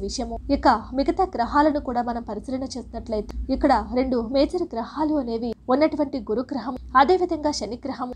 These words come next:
ఈ యొక్క రెండు గ్రహాలు ఏవైతే ఉన్నాయో ఈ రెండు గ్రహాలు కూడా ప్రస్తుతము వీరికి తొమ్మిదవ స్థానంలో సంచారం చేయడం అనేది జరుగుతూ ఉంది. తొమ్మిదవ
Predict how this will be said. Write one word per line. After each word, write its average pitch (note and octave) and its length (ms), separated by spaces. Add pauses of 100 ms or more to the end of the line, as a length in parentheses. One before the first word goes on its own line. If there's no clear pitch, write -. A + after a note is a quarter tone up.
(160)
ఈ D4 60
యొక్క C#4+ 160 (200)
రెండు D4+ 240
గ్రహాలు D4 340 (100)
ఏవైతే B3+ 260 (100)
ఉన్నాయో A#3+ 340
ఈ A3+ 80
రెండు A#3+ 240
గ్రహాలు B3 320 (100)
కూడా A3+ 160 (400)
ప్రస్తుతము D4+ 460 (100)
వీరికి A#3 340 (300)
తొమ్మిదవ D4+ 440
స్థానంలో A#3+ 460 (300)
సంచారం D#4+ 500
చేయడం B3 300
అనేది B3 240
జరుగుతూ G#3+ 400
ఉంది. G#3+ 180 (320)
తొమ్మిదవ E4+ 320